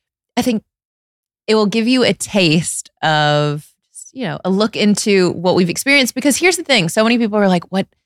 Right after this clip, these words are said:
what is Burning Man like?" What, it's like, it, trying to explain love to someone that's never been in love, or trying to explain a psychedelic experience that's never had a psychedelic experience.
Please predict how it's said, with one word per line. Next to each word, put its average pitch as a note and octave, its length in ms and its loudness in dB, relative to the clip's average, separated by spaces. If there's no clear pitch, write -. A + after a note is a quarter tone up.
what F#3+ 160 2
is E3 80 0
Burning D3 240 -2
Man C#3 180 -8
like?" C3+ 220 -12
What, F#3+ 180 -2
it's - 140 -10
like, A#3+ 160 -4
it, A3 100 -10
trying E4+ 380 2
to G4+ 80 -4
explain C#4+ 840 0
love A3 460 2
to A3 80 -10
someone A#3 280 0
that's G3+ 200 -4
never F3 240 -2
been E3+ 200 -2
in D#3+ 100 0
love, D#3 540 0
or F3 100 -2
trying B3 340 0
to C4 60 0
explain G#3+ 520 0
a - 20 2
psychedelic F#3 460 0
experience F3+ 440 -2
that's - 220 -12
never D#3 380 -2
had D3+ 240 0
a D3 40 -4
psychedelic C3+ 600 -8
experience. - 580 -12